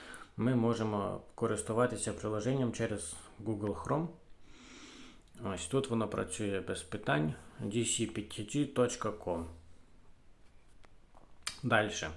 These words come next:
Що в нас добавилось нового? Які пройшли обновлення? А, добавилось нас Smart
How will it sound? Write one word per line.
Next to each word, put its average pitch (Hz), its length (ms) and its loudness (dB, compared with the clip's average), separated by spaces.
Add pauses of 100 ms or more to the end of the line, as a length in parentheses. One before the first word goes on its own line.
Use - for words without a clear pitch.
(300)
Що 143 400 4
в 123 80 4
нас 117 340 6
добавилось 104 720 4
нового? 95 500 0 (560)
Які 110 360 4
пройшли 110 500 2
обновлення? 95 800 0 (560)
А, 95 360 2
добавилось 139 760 6
нас 113 480 2 (680)
Smart - 640 6